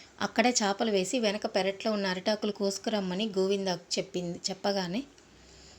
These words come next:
ఫాస్ట్గా వెళ్ళి కోసుకొని వచ్చాక శకుంతల రమణయ్యను పిలిచి దగ్గరుండి వ-, వడ్డించింది.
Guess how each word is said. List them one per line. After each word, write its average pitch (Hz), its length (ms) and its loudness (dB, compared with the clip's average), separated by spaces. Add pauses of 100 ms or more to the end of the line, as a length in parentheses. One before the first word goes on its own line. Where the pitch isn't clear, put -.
(380)
ఫాస్ట్గా 220 380 4
వెళ్ళి 202 220 4
కోసుకొని 208 480 0
వచ్చాక 180 480 0
శకుంతల 214 520 0
రమణయ్యను 196 520 0
పిలిచి 185 460 0 (400)
దగ్గరుండి 214 540 4
వ-, 180 200 0 (120)
వడ్డించింది. 185 760 0